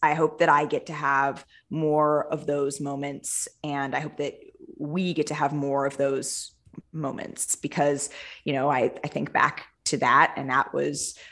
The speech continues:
uh, a little more than five years ago. It was, uh, or actually, yeah, it was, it was almost a little less than ten years ago, right? That was nine years ago now when I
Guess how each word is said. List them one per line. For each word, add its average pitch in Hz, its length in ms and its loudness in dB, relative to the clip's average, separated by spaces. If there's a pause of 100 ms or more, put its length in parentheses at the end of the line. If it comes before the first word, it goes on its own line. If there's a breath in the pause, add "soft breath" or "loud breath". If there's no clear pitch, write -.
(200 loud breath)
uh, 135 540 2 (160)
a 156 80 4
little 151 180 8
more 151 240 4
than 139 160 -2
five 143 280 0
years 139 240 0
ago. 143 260 4
It 139 80 6
was, - 320 -4
uh, 82 600 2
or 101 260 0
actually, - 320 0
yeah, 277 140 8
it 160 40 4
was, 156 360 0
it - 80 2
was 175 360 2 (120)
almost 180 500 4 (400)
a - 20 -4
little 170 200 6
less 190 140 4
than 208 100 -4
ten 269 160 0
years 233 160 -2
ago, 165 100 -2
right? 175 160 0
That 185 80 6
was 160 100 0
nine 165 280 2
years 165 180 0
ago 143 120 -4
now 127 200 2
when 139 80 2
I 113 140 -4